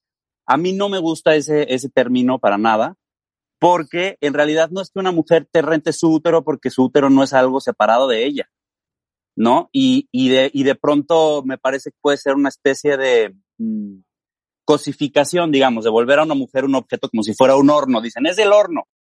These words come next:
No, es una mujer con todo su cuerpo, su vida, este, su familia incluso, eh,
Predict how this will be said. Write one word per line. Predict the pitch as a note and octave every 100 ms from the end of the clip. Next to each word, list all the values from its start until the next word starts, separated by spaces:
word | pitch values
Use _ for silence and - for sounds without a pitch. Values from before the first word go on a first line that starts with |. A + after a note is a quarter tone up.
| _ _ _
No, | D#3+ G3 C3
es | A3+
una | G3 F#3+
mujer | D3+ F3+ F3+
con | F3
todo | D3+ D#3+
su | D#3+ B2+
cuerpo, | - D#3 E3+ D#3+
su | A#2+
vida, | C3 C3 D3 D#3+ - _ _ -
este, | A2 G#2 - G#2+
su | A2+
familia | A#2 A#2 C#3 E3 E3+ E3 D#3
incluso, | D3 C#3+ C#3+ C#3 D3 D3 D3
eh, | A2+ G#2+ G#2 G2